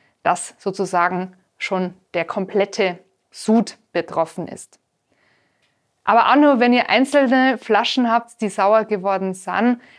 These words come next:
auch dann hängt's mit der Hygiene zusammen. Dann ist eben nur eine einzelne Flasche betroffen gewesen und war nicht richtig sauber.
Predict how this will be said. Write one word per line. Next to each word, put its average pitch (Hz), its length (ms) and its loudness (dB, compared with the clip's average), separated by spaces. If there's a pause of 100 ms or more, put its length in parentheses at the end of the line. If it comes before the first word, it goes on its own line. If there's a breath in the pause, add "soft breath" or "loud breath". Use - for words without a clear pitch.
auch 196 180 -2
dann 202 320 0
hängt's 214 520 -6
mit 202 200 -6
der 202 140 0
Hygiene 190 680 -4 (720)
zusammen. 254 800 2 (320 loud breath)
Dann 202 140 -2
ist 208 140 -6
eben 208 260 -2
nur 208 140 -2
eine 196 180 -2
einzelne 196 460 -2
Flasche 190 420 -2
betroffen 190 540 -6
gewesen 196 520 -2 (320 soft breath)
und 196 260 -8
war 175 160 -2
nicht 190 340 -2 (160)
richtig 190 540 -8 (140)
sauber. 175 540 -4